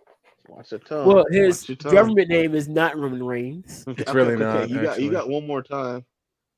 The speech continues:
Speaker 1: Okay, you got one more time. Get
Speaker 2: I
Speaker 1: it
Speaker 2: didn't
Speaker 1: right.
Speaker 2: say, I didn't say Joe Latayi Anoa'i.
Speaker 1: Wow, no, you didn't.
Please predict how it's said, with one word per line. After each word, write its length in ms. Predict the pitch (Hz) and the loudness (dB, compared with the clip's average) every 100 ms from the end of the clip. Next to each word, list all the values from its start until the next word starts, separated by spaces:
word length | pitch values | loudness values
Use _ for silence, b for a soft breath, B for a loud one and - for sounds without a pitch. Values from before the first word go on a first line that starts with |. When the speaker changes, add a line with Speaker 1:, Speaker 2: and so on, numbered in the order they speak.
| _ _ 113 | _ _ -20
Speaker 1:
Okay, 240 | - 123 | -10 -10
you 80 | 127 | -8
got 140 | 135 120 | -12 -10
one 100 | 123 | -12
more 140 | 120 | -14
time. 260 | - 117 123 _ _ _ _ | -16 -20 -20 _ _ _ _
Get 120 | - 151 | 0 6
Speaker 2:
I 40 | |
Speaker 1:
it 40 | |
Speaker 2:
didn't 120 | 185 170 | 8 6
Speaker 1:
right. 80 | |
Speaker 2:
say, 240 | 160 208 175 | 6 4 6
I 140 | 180 | 6
didn't 160 | 190 170 | 6 6
say 180 | 208 175 | 8 6
Joe 380 | 135 151 165 | 6 8 8
Latayi 420 | 151 139 170 156 151 147 | 8 2 2 4 4 4
Anoa'i. 440 | 143 156 139 117 | 0 2 0 -2
Speaker 1:
Wow, 520 | 185 208 202 180 147 | 0 2 2 2 -2
no, 280 | 156 185 214 - | -4 -6 -8 -10
you 160 | 269 262 | -12 -10
didn't. 260 | 339 254 | -12 -12